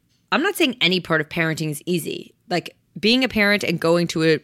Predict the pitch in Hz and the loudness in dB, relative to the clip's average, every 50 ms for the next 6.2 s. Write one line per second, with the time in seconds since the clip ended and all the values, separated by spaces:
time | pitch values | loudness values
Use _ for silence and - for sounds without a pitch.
0 | - - - 160 160 - - 151 147 - - 160 156 160 - 165 156 151 143 147 | -6 -4 -2 -2 -2 0 -2 -2 -2 -2 -4 -4 -4 -4 -6 -4 -6 -4 -4 -4
1 | 139 135 - 156 160 - - 185 190 - 165 147 - 147 139 - 147 - 143 - | -6 -4 -4 -6 -6 -4 -4 -6 -4 -4 -6 -6 -6 -8 -10 -10 -10 -10 -10 -10
2 | - - - - - - - - - - - - - 180 175 - 165 - 175 170 | -10 -14 -20 -20 -20 -20 -20 -20 -20 -20 -10 0 0 0 0 0 0 0 2 2
3 | 170 165 175 - - 175 175 143 143 175 165 160 156 156 156 156 151 - - - | 2 0 0 -2 0 0 2 2 2 0 0 -2 -6 -6 -6 -8 -8 -10 -16 -20
4 | - - _ _ _ _ _ _ _ - - 156 160 175 170 165 165 165 160 156 | -20 -20 _ _ _ _ _ _ _ -4 0 0 2 2 2 4 4 2 2 2
5 | 160 160 160 147 - 156 165 160 156 156 151 143 139 135 131 131 131 143 151 151 | 2 0 0 0 0 0 2 2 2 2 0 0 0 0 -2 -2 -2 -4 -6 -8
6 | - - - - | -10 -10 -12 -14